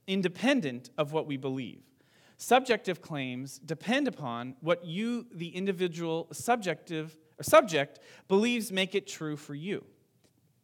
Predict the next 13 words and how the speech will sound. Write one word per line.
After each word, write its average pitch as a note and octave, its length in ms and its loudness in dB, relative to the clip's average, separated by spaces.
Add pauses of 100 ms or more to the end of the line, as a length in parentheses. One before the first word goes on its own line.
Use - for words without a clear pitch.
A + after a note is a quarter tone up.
(320)
But F#3+ 180 6
in F#3+ 140 0
an F3 200 0
objective F#3+ 640 6
claim, C3+ 440 -2 (320)
it E3 120 -2
depends G3+ 460 0
on E3 160 2
the D3 240 -6
object E3 640 2
or D#3 160 4
the D3 140 0
world, F#3+ 480 0